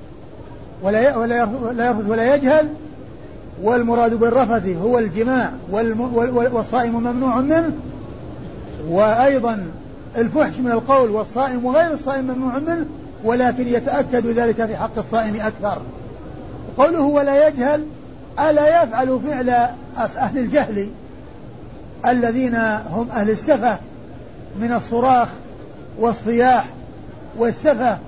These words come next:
وغير ذلك من الأمور التي لا تنبغي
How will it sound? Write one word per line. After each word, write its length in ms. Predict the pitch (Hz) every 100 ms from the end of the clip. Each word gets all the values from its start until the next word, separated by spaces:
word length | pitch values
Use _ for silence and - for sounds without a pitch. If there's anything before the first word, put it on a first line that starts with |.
| - - - -
وغير 380 | 233 240 247 247
ذلك 300 | 247 262 247
من 180 | 240 233
الأمور 300 | 240 247 269
التي 260 | 247 233 247
لا 120 | 254
تنبغي 560 | 269 294 302 311 339